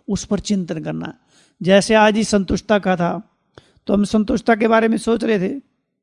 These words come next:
तो शाम को last के जो पन्द्रह मिनट में, उसी में हमने इक्कीस बातें सोची, क्योंकि उस समय का जो शाम का ज्ञान योग का या सवेरे अमृत वेले का बहुत powerful atmosphere होता है,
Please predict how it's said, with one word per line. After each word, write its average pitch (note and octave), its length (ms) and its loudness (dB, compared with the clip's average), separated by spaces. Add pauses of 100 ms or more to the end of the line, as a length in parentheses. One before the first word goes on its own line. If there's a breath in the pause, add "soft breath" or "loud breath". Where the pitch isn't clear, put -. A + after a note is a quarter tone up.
(480)
तो B3+ 80 -10
शाम A3+ 320 -2
को A#3+ 100 -2
last A3 380 0
के A#3 80 -2
जो A3 80 2
पन्द्रह G#3+ 320 0
मिनट G#3+ 200 -4
में, G#3+ 180 -4
उसी G#3+ 220 -4
में A3 100 -2
हमने G3 200 -4
इक्कीस F3+ 260 -10
बातें E3 260 -10
सोची, C#3 340 -14 (1120)
क्योंकि G#3+ 240 -6
उस - 120 -6
समय A3 200 -2
का G#3 60 -4
जो G3 100 -4
शाम G3 340 -4
का G3+ 160 -4
ज्ञान F#3 360 -2
योग G3 120 -4
का G3+ 120 -2
या F#3+ 120 0
सवेरे G#3 360 2
अमृत G3 280 0
वेले F#3+ 200 -2
का G#3+ 180 -4 (520 soft breath)
बहुत F#3 380 0
powerful F3+ 540 0 (960)
atmosphere F#3+ 500 2
होता E3 180 -10
है, - 140 -12